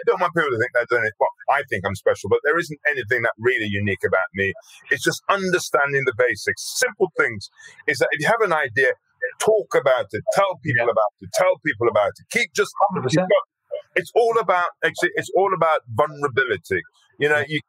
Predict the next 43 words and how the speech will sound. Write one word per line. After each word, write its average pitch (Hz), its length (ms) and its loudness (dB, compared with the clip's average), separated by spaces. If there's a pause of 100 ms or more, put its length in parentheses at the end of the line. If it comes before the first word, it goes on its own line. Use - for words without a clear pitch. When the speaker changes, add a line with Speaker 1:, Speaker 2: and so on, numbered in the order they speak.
Speaker 1:
cannot 190 320 0
get 156 160 -2
to 151 100 0
the 135 80 -2
stage 131 460 0
of 107 160 -4
courage 110 380 0
unless 113 320 0
you're 117 80 0
prepared 113 440 0
to 110 100 -4
make 107 280 0
yourself 104 420 2
vulnerable. 98 460 -2 (340)
And 139 140 0
by 156 140 2 (100)
telling 175 340 0
people 120 420 0
of, 117 120 0
you, 117 100 0 (100)
of 117 100 0
an 117 120 -2
idea, 110 480 0 (300)
yes, 240 420 -2
they - 80 2
might 139 260 0
laugh 110 320 0
at, 104 140 2
laugh 104 300 2
at 92 100 -8
you. 95 80 -2 (300)
Yes, 196 420 0
they 147 80 2 (120)
might, 123 220 0 (220)
they 123 200 2
may 113 180 0
say 113 180 0
you're 107 140 -4
stupid. 98 400 -4 (240)
And 196 160 0
most 208 260 0
people 160 320 2
will, 139 360 0